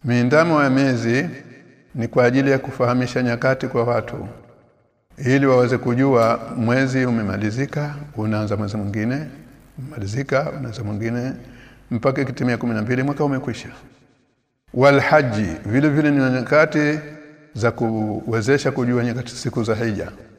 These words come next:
"وليس البر،" wala sio wema, "بأن تأتوا البيوت من ظهورها،" kuziendea nyumba zenu kwa kupitia migongoni. "وليس البر بأن تأتوا البيوت من ظهورها،" sio wema, sio utiifu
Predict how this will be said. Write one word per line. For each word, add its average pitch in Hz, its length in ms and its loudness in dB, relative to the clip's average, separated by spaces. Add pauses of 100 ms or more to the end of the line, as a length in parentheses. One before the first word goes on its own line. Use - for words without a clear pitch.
(400)
"وليس 175 600 6
البر،" 151 600 4
wala 135 320 2
sio 147 300 2
wema, 156 420 4
"بأن 120 420 0
تأتوا 131 400 2
البيوت 120 480 0
من 117 260 0
ظهورها،" 98 560 -6 (760)
kuziendea 113 680 2
nyumba 107 240 0
zenu 127 440 0
kwa 120 160 -6
kupitia 110 500 -6
migongoni. 107 720 -2 (1160)
"وليس 135 400 4
البر 139 520 4 (280)
بأن 123 520 0
تأتوا 117 420 2
البيوت 107 560 -2
من 120 320 0
ظهورها،" 107 580 -8 (600)
sio 143 320 4
wema, 135 360 6
sio 127 220 0
utiifu 127 640 0